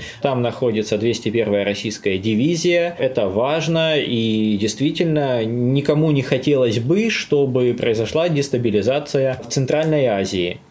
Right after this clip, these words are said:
Граница у Афганистана с Узбекистаном достаточно хорошо защищена. Узбекистан не член У Д К Б,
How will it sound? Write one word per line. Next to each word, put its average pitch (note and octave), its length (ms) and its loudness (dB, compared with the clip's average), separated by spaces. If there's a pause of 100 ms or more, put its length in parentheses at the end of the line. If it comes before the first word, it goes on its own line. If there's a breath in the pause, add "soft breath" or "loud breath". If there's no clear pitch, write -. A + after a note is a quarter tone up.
(280 loud breath)
Граница D3+ 560 2
у C#3+ 80 2
Афганистана C#3 600 2
с - 80 -6
Узбекистаном C3 680 0
достаточно B2 400 0
хорошо C3+ 380 0
защищена. E3 800 0
Узбекистан A#2 600 -2
не A#2+ 100 0
член A#2+ 280 0
У A2+ 80 0
Д A2+ 100 0
К A2 160 0
Б, G#2+ 380 0